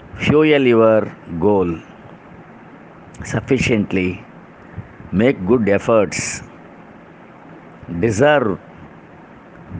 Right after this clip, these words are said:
before you desire. இதெல்லாம் ரொம்ப முக்கியம். So, பேஸ்டு மேனர்ல நம்மளுடைய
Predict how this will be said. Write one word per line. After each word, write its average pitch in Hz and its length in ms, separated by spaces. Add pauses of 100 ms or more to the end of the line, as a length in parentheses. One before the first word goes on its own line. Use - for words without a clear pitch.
(160)
before 120 320
you 104 220
desire. 107 560 (1040)
இதெல்லாம் 101 320
ரொம்ப 123 200
முக்கியம். 107 560 (840)
So, 92 340 (360)
பேஸ்டு 214 440
மேனர்ல 139 500
நம்மளுடைய 101 540